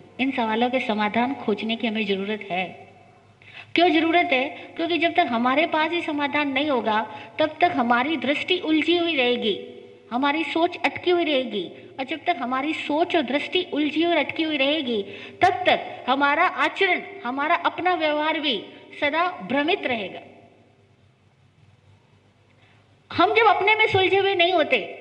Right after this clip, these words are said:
तो समाधान को प्राप्त नहीं होते, समाधि को प्राप्त नहीं होते। और जब हम समाधि और समाधान को प्राप्त नहीं होते, तो किसी और को कुछ भी कहने के लायक भी नहीं हो सकते। क्योंकि जब आप अपने बच्चों से बात करते हो, तो आपके बच्चे तुरंत सवाल करते हैं कि "मम्मा, ये बताओ, फिर ये सही है कि वो सही है?"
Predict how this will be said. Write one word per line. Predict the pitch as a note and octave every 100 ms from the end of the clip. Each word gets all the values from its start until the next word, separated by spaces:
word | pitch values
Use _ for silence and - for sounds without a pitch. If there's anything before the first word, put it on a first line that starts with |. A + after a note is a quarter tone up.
| -
तो | C#4+
समाधान | D4 C4+ C#4 D4 D#4
को | D4+
प्राप्त | C4 C4 C4
नहीं | C4+
होते, | A#3+ F#3+ F3 - -
समाधि | A#3+ B3 B3
को | D4+ D4+
प्राप्त | B3 G#3+ -
नहीं | G#3
होते। | G3 F3 - - - - -
और |
जब | C#4 F4
हम | B3 C#4+
समाधि | G#4+ F4+ E4+ E4+ F#4+
और | F#4+
समाधान | F4 E4 D#4+ E4
को | E4+
प्राप्त | E4+ D#4+ D#4 D#4+
नहीं | C#4 C4
होते, | F4+ B3+ A3+ A#3 - - -
तो |
किसी | E4+ F4 F4
और | - C#4+ F4
को | F4
कुछ | - F#4 F4+
भी | F#4
कहने | F4+ D4+ D#4+ E4+
के | D#4 G#3 E3+ -
लायक | G3 G3+ A3
भी | A#3 C#4+
नहीं | C#4+
हो | A3+
सकते। | - F#3+ - G#3 _ _ - -
क्योंकि | C#4+ D#4 D#4
जब | E4+
आप | D#4 D#4+
अपने | D#4
बच्चों | D4 C4+ D#4 E4+
से | F4
बात | D4+ D#4+ F4
करते | D#4+ D4+
हो, | D#4+ C4+ F3 - -
तो | B3+
आपके | C4 D4
बच्चे | C4 C4+
तुरंत | D4+ D4+ D#4+
सवाल | D#4+ B3 B3
करते | B3 A#3 -
हैं | G#3 - - -
कि |
"मम्मा, | B3+ B3 C#4+
ये | C4+
बताओ, | C4+ A3+ A#3+
फिर | B3 C#4
ये | G#3+ C4 C#4
सही | C#4 D4+
है | D4+
कि | D4+
वो | A#3 B3+
सही | C4 G3+
है?" | E3